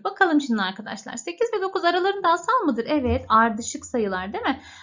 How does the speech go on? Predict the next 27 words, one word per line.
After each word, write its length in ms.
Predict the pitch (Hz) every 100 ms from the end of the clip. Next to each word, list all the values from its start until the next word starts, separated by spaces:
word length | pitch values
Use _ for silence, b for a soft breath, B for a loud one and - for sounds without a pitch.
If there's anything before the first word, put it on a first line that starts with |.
| B
Ardışık 480 | 254 262 277 - 302
oldukları 420 | 269 226 - 214
için 160 | 214 311
aralarında 500 | 247 226 208 262 269
asaldırlar. 680 | 240 240 196 180 - - - B B _
Peki 260 | 381 381 277
ekokları 600 | - 277 - 349 339 381
nedir? 400 | 523 392 262 302 285
Aralarında 540 | 277 294 311 339 370
asal 220 | 370 403
olanların 500 | 403 359 330 302 285
ekoklarını 920 | 285 285 285 277 254 240 226 247 381 -
birbirlerine, 920 | 277 247 285 262 269 269 294 285 311 453 403
birbirlerini 640 | 262 247 254 262 277 359
direkt 240 | 311 349 -
çarparak 560 | 302 277 294 254 226
buluyorduk 400 | 208 196 190 208
arkadaşlar. 560 | 202 202 196 208 - 415
Sekiz 340 | 415 311 330
kere 260 | - 226 208
dokuz, 360 | 220 277 427
yetmiş 400 | 277 254 208 -
iki, 220 | - 185 196
doğru. 380 | 190 185 185 247 359 B B B -
Ortak 580 | 302 330 311 440 466
bölenleri 720 | 262 302 311 294 294 294 320 294
yoktur. 560 | 269 262 - 180 175